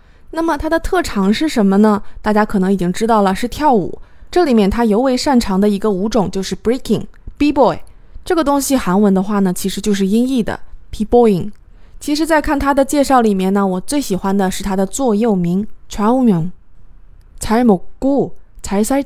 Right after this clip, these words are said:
자, 후회 없이。就是不要留有遗憾，好好吃，好好生活吧。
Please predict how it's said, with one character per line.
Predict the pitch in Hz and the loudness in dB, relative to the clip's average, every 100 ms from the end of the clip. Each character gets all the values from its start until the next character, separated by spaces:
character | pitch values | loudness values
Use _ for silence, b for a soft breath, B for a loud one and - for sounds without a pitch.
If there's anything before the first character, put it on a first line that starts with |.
| - | -6
자, | 151 - - - - - - | -10 -12 -18 -20 -20 -20 -4
후 | 320 320 | 2 4
회 | 277 | 2
없 | - | 0
이。 | - - - - - - - | -4 -6 -8 -14 -20 -20 -10
就 | - 302 | -4 -2
是 | 285 247 b b - | 0 -2 b b -2
不 | 226 | 2
要 | 311 254 | 4 6
留 | 208 | 6
有 | 254 180 | 4 4
遗 | 170 185 | 0 -2
憾， | 262 202 b b | -2 -4 b b
好 | - 175 | -12 -10
好 | 170 247 | -2 -2
吃， | 247 - 240 247 b - | -2 -2 -2 -4 b -10
好 | 190 | -8
好 | 208 226 | -4 -2
生 | 254 | -2
活 | 262 156 | -2 -4
吧。 | 165 - | -4 -8